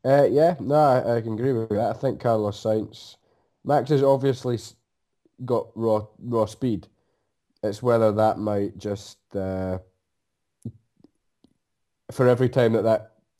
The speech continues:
gains him a point or two on the track, it may also cost him a point or two by pushing the limits. Uh, t-, Carlos Sainz strikes me more of the, uh,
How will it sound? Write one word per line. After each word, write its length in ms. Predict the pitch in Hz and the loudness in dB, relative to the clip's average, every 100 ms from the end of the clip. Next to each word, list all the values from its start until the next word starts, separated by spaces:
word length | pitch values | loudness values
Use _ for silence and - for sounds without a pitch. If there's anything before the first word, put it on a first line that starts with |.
| - | -10
gains 320 | 117 110 113 | -4 -2 -2
him 160 | 117 104 | -2 -2
a 80 | 98 | -4
point 360 | - 101 95 | -4 -2 -2
or 80 | 98 | -4
two 420 | 95 110 92 90 - | -6 -4 -2 -4 -6
on 140 | 92 | -4
the 80 | 92 | -4
track, 240 | 95 85 | -4 -6
it 200 | - 90 | -6 -6
may 180 | 107 104 | -2 0
also 540 | 98 95 - 92 85 - _ _ _ _ _ | 2 0 -2 -4 -4 -10 _ _ _ _ _
cost 300 | - 104 92 | -4 -4 -2
him 80 | 98 | -4
a 60 | 90 | -2
point 220 | 95 90 | -2 -4
or 60 | 87 | -4
two 280 | 90 85 - _ _ _ _ | -4 -4 -6 _ _ _ _
by 100 | 95 | -4
pushing 360 | 92 107 90 101 | -2 -2 -2 0
the 100 | 95 | 2
limits. 500 | 98 107 - - - _ _ _ _ _ _ | 2 2 -2 -8 -20 _ _ _ _ _ _
Uh, 300 | 95 95 98 - _ | -2 2 0 -2 _
t-, 260 | - - - | -20 -16 -2
Carlos 400 | 127 113 107 - | 2 2 2 0
Sainz 300 | 107 107 - | -4 -4 -10
strikes 380 | - 104 78 104 | -6 -6 -4 -4
me 80 | 101 | 0
more 220 | 98 95 | 2 2
of 200 | 92 - | 0 -4
the, 280 | 98 95 90 | -6 -2 -2
uh, 300 | 87 87 | -2 -4